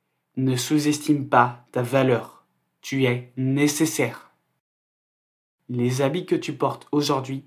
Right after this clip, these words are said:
sont arrivés entre tes mains grâce à bon nombre de personnes. Ceux qui ont participé à la conception, à la commercialisation,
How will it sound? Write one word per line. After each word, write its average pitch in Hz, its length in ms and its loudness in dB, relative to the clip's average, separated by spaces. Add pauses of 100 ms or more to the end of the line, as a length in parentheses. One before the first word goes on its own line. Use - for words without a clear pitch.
(380)
sont 123 300 -6
arrivés 131 540 0
entre 120 260 -6
tes 135 180 0
mains 123 300 -2 (480)
grâce 120 380 -4
à 123 40 -2
bon 135 240 0
nombre 156 240 4
de 147 120 0
personnes. 123 540 -4 (800)
Ceux - 260 -6
qui 120 160 -4
ont 120 120 0
participé 131 520 -4
à 131 60 0
la 135 100 -2
conception, 143 640 -6 (680)
à 120 80 -4
la 120 100 0
commercialisation, 139 960 0